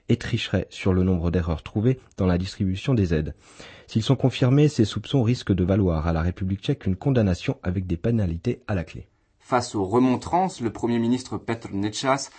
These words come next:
Speaker 2: a assuré jeudi soir à Bruxelles avoir pris la mesure de la gravité de la situation. Il a en outre déclaré que, dans l'hypothèse d'un arrêt complet du versement des aides, le déficit budgétaire tchèque pourrait augmenter de près de six pour cent du P I B,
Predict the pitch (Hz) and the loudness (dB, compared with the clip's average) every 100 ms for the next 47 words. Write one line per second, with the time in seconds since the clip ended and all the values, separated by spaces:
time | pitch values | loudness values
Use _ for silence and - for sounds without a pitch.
0 | - - - 113 - 123 107 123 123 110 | -20 0 2 2 0 -4 -2 -2 -6 -8
1 | - 123 107 101 101 127 - 104 117 - | -2 0 2 0 0 -2 -2 -4 -4 -2
2 | 110 113 113 139 107 101 110 113 139 113 | 0 0 0 -4 -2 -2 -2 -4 -4 -2
3 | 95 95 107 107 135 131 95 - 113 123 | -4 -2 -4 -2 -4 -2 -4 -6 -6 -4
4 | 110 - 98 95 - - - - 104 104 | -4 -4 -6 -8 -12 -20 -18 -4 2 4
5 | 117 147 - 101 98 104 107 139 151 107 | 4 4 0 -4 -4 -2 -2 -2 -4 -4
6 | 98 92 104 110 117 123 117 113 170 143 | -4 -2 0 0 0 -2 -4 -2 -2 -2
7 | 101 98 98 101 113 123 131 127 101 101 | -2 0 0 -2 -4 -4 -2 -2 -2 -6
8 | - 104 101 95 95 117 139 123 - - | -4 -4 -2 -4 -2 -2 -2 -6 -12 -20
9 | - 104 104 123 127 - 117 113 113 107 | -6 -2 0 -2 -4 -8 -8 -4 -4 -2
10 | 95 90 - 135 143 - - - _ 113 | -6 -6 -4 -2 -4 -8 -20 -20 _ 0
11 | 120 110 104 104 151 117 - 120 98 - | 2 2 0 0 -2 -2 -4 -6 -6 -6
12 | - 170 131 - - 135 117 120 113 101 | -10 -10 -12 -8 -6 -4 -2 -2 -2 0